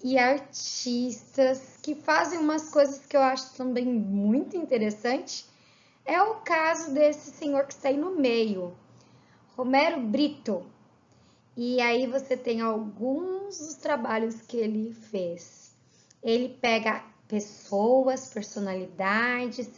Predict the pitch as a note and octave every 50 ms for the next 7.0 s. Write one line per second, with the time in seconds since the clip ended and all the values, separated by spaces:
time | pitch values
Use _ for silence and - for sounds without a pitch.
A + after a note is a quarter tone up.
0 | - - G#3+ G#3 G#3 G#3 - - A3+ G#3 G3+ G3+ G3 F#3+ F#3+ F3+ - - - -
1 | _ - _ _ _ _ - A#3 A#3+ C4+ D4 D#4 E4 D4 A#3+ B3 A#3+ A#3+ A#3 A#3
2 | G#3+ G#3+ A3 G#3 G3+ G3 G3+ G3+ G#3 - - F#3+ G#3 G#3 A#3+ C4+ - - C#4+ C4+
3 | C4+ C4 C4+ - - - B3+ A#3+ B3 B3 G#3 B3 B3 B3+ C4+ C4 - - _ _
4 | _ _ _ C4+ C#4+ A#3 A#3+ B3 B3+ C4 C#4 B3+ - - - B3+ B3 B3 - -
5 | - C4+ C#4 C#4 C4+ - C#4+ - - A3+ A3+ - - - G#3+ F#3 E3+ E3 E3+ F#3
6 | - _ _ _ _ _ _ _ _ _ _ _ _ - G#3 G3 G3 G3+ G3 G3